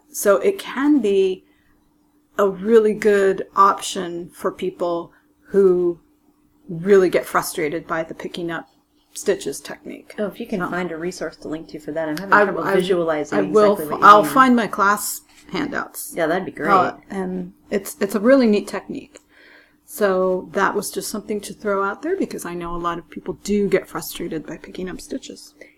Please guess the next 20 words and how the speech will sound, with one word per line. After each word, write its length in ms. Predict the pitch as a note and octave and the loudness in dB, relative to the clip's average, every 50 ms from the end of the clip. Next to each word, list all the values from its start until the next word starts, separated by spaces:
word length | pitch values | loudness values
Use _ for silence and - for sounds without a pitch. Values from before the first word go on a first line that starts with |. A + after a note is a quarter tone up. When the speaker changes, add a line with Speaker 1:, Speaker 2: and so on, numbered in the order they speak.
| _ _ - | _ _ -8
Speaker 2:
And 120 | G3 F3+ - | -8 -4 -2
I'm 200 | A3 B3 C#4+ D4+ | 0 0 0 0
taking 320 | - D4 - - G#3 F#3+ F3 D3+ | -2 -6 -6 -6 -6 -8 -6 -6
Edie 260 | - F#3+ F#3 F3 - | -6 -6 -4 -4 -2
Eckman's 460 | - F3 E3+ - E3 D#3 D#3 D#3 - | -4 -4 -6 -6 -10 -10 -10 -10 -12
Craftsy 600 | - - - - G3+ G3+ A3+ - - - - - D3+ - | -16 -16 -8 -4 -2 -2 -2 -4 -6 -12 -16 -16 -16 -12
class 460 | - - D3 - - - - - - | -8 -8 -6 -6 -8 -10 -12 -18 -12
right 260 | - D3+ D3 - - | -10 -8 -8 -8 -8
now, 300 | D#3+ D3+ D3 C#3 C#3+ D3 | -6 -6 -4 -4 -4 -4
which 180 | D3+ D3+ - F3+ | -6 -6 -6 -8
is 140 | E3+ - | -6 -6
mostly 420 | F#3+ F#3 F#3+ G#3+ A3 - B3+ A#3 G#3+ | -4 -2 -2 -2 -2 -2 0 0 0
about 300 | G3+ F#3 D#3+ D#3+ - - | 0 0 -2 -4 -4 -6
joins 680 | - E3+ D3+ D#3+ E3+ F3+ G3 G#3 A3 A3+ A3 - - - - | -8 -6 -6 -4 -4 -6 -4 -4 -4 -4 -6 -8 -14 -10 -8
and 560 | F3 F3 D#3+ D#3+ D#3 D#3 D#3 D#3 D#3 E3+ E3 _ _ _ _ _ _ _ _ _ _ | -6 -6 -6 -6 -6 -8 -8 -6 -8 -10 -10 _ _ _ _ _ _ _ _ _ _
joining 380 | - G3 F3+ F3 F3+ F3+ F3 | -4 -2 0 0 0 0 -2
motifs 480 | E3+ E3 E3 D#3 - - F3+ G3 F#3+ - | -2 -4 -4 -6 -6 -8 -8 -8 -4 -4
as 160 | F3 E3 D#3 | -4 -4 -4
you 100 | D3+ D3+ | -8 -6
go. 380 | D3 D#3 D3 D#3+ G3 C4 D4+ | -2 0 0 2 0 0 -4